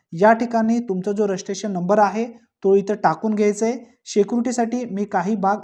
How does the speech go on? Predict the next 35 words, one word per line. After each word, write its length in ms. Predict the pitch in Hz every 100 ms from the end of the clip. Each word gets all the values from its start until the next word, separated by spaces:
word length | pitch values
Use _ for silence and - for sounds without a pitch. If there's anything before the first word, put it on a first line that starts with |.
| -
या 160 | 185
ठिकाणी 380 | 190 202 202 208
ब्लर 280 | 175 185 214
करणार 340 | 208 190 170
आहे. 200 | 131 107 _ _ _
खाली 200 | - 202
जो 140 | 226 247
कॅप्चा 380 | 247 208 220 233
दिलेला 280 | 226 226
आहे 280 | 214 202 233
जशास 460 | 160 180 180 220 220
तसे 200 | 214 214
टाकून 460 | 226 240 220 185 180 _ - 147
गेट 220 | 214 247
डेटा 260 | 214 202 226
यावरती 500 | 214 190 190 185 226
क्लिक 320 | 226 220 220
करायचं 320 | 165 139 117
आहे. 100 | 110 - _ _ -
आता 180 | 180 240
मी 140 | 247 254 -
पूर्ण 340 | 269 269 269 -
या 160 | 202 208
ठिकाणी 640 | 214 226 220 220 240 240
लाईव्ह 400 | 170 185 202 269
प्रोसेस 440 | 233 214 220 226 226
तुम्हाला 360 | 202 190 196
दाखवत 400 | 190 180 202 202
आहे, 180 | 214 240 - _ -
तुम्हाला 320 | 208 214 247
सुद्धा 340 | 240 202 208 208
सेम 340 | - 254 254
प्रोसेस 380 | 233 202 214 202
असणार 280 | 190 196 190
आहे. 200 | 214